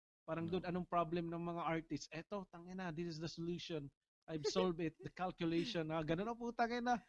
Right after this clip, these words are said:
Speaker 1: This, he's our God talaga." Yun talaga yung para sa akin.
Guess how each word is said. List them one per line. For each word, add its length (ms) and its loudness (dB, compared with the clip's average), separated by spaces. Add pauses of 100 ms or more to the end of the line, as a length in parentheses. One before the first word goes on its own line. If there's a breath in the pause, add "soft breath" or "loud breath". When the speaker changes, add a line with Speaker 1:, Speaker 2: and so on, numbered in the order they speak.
(320 loud breath)
Speaker 1:
This, 640 4
he's 400 6
our 160 10
God 400 8
talaga." 400 6
Yun 240 0
talaga 320 -4
yung 160 -4
para 220 0
sa 200 2
akin. 220 -6